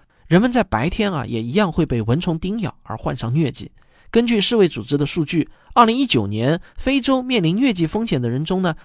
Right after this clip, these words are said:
大约有百分之四十六得到了药浸蚊帐的保护，但非洲的疟疾病例和死亡数仍然是居高不下，平均每六个非洲人中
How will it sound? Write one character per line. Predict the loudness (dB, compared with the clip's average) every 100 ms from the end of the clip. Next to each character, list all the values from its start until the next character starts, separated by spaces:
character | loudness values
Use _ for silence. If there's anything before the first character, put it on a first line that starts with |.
| -4
大 | -2
约 | 2
有 | 4 2
百 | 0 -6
分 | -4 -4
之 | -4
四 | -4 -4
十 | -2 0
六 | 0 0 -2
得 | -6 -4
到 | -4 -4
了 | -8 -4
药 | -2 -2
浸 | -4 -6
蚊 | -6 -6
帐 | -6
的 | -6
保 | -8 -10
护， | -6 -8 -8 _ _ _ -2
但 | 4 4
非 | 4 0
洲 | 2 0
的 | 0
疟 | 0 0
疾 | -2
病 | -4 -4
例 | -4 -4
和 | -4
死 | -2 0 -2
亡 | -4 -4
数 | -2 -2 -2
仍 | -4
然 | -2 -2
是 | -4 -8
居 | -4 -2
高 | -2
不 | -4 -4
下， | -4 -6 -12 _ _ -2
平 | 0
均 | 0 -2 0
每 | 0
六 | 4 4 4
个 | 0
非 | -2 0
洲 | 0
人 | 0 0
中 | -2